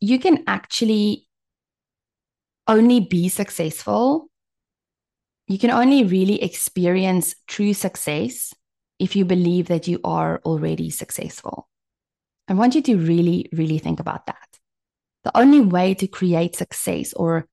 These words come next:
more success is to believe that you are already successful. And also that it's your job to determine your self-worth.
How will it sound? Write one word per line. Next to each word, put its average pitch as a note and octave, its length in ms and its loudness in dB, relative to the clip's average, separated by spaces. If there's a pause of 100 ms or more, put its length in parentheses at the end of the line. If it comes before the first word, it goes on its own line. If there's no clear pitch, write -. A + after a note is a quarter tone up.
(140)
more F3+ 300 4
success - 800 -8 (320)
is G3 180 0
to G3+ 100 0
believe F3 540 0
that D#3+ 220 -6
you E3+ 160 -4
are D#3+ 200 -2
already D#3+ 520 -4
successful. - 760 -12 (1120)
And G#3+ 100 0
also D4 260 2
that G3+ 160 2
it's F#3+ 180 -4 (100)
your F#3+ 340 2
job F#3 500 0
to F#3+ 80 -2
determine F3+ 540 2
your E3 200 -2
self-worth. - 640 -6